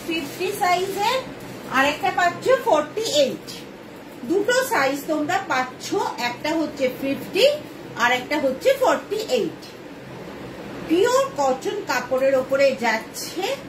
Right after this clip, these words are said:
চোখ বন্ধ করে বিশ্বাস করে নিতে পারো তোমরা,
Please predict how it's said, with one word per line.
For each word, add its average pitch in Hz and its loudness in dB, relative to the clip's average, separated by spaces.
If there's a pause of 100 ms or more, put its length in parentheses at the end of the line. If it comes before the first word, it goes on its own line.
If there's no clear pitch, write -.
(500)
চোখ 370 6 (180)
বন্ধ 285 2 (140)
করে 381 2 (140)
বিশ্বাস 320 -2 (120)
করে 311 4 (100)
নিতে 302 -2 (100)
পারো 339 2 (140)
তোমরা, 285 2